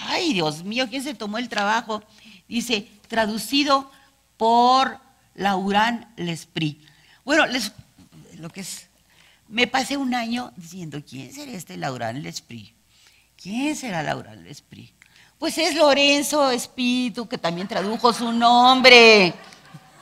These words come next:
Los traductores también tradujeron el nombre. "Traduit par Laurent L'Esprit". "¿Quién es ese Laurent L'Esprit?". Pues es Lorenzo Laurent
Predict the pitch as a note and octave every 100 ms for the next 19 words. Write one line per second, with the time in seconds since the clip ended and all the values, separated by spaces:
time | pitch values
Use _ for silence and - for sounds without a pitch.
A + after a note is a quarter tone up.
0 | - - _ _ A#3 A3+ A3 G3+ A#3+ A3
1 | A#3+ A#3+ C#4 C#4 C#4+ A#3 A3+ B3 C#4+ A3+
2 | A3+ G#3 A3+ A3 A3 A3 A3 G3+ G3 E3
3 | - - _ - G#3+ G3+ C#4+ D#4 C#4 A3+
4 | G3+ G3+ A3+ A#3 A#3 - A3+ A#3 - -
5 | A3 B3 F#3+ - _ - _ _ - D#4
6 | D4 D4 B3+ C4 A#3 A#3 B3+ C4 C#4 -
7 | B3 C4+ - - _ _ A#3+ - B3 B3
8 | - G3+ F#3+ G3 G#3 G3+ G#3 A3 D#3 D3+
9 | G3+ D#3+